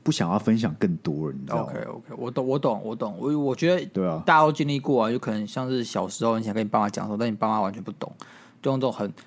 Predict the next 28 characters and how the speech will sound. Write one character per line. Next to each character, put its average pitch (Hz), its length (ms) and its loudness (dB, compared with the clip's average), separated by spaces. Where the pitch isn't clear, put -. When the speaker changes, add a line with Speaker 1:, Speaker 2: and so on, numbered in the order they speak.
Speaker 2:
很 131 180 -8
反 101 260 0
弹 104 180 -10
的 107 200 -4
态 110 260 -4
度， 107 280 -4
然 104 120 -4
后 131 80 -4
你 113 100 -4
就 113 140 -4
会 117 60 -2
受 98 280 -4
伤， 95 300 -8
再 120 120 -2
也 101 80 -2
不 107 100 -8
跟 107 80 -4
他， 104 180 -8
跟 117 120 -2
他 110 80 -2
讲 92 200 -10
什 - 120 -12
么 - 100 -12
事 - 200 -8
情。 - 180 -16
我 - 80 -14
觉 135 260 0
得 123 100 0